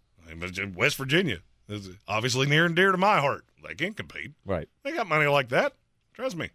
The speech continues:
Speaker 1: I've seen it.
Speaker 2: Mm-hmm.
Speaker 1: Their N I L deal is, uh, w-, uh, well, we, we,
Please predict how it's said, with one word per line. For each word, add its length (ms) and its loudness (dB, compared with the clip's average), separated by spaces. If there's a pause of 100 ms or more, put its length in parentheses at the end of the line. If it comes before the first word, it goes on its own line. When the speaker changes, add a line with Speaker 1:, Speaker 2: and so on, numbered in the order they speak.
(120)
Speaker 1:
I've 80 -12
seen 180 -8
it. 120 -10 (200)
Speaker 2:
Mm-hmm. 260 -8 (960)
Speaker 1:
Their 220 0
N 140 2
I 200 4
L 140 0
deal 340 0
is, 220 -2 (800)
uh, 360 4 (460)
w-, 180 -14 (100)
uh, 180 -6 (120)
well, 360 -4
we, 300 -6
we, 180 -4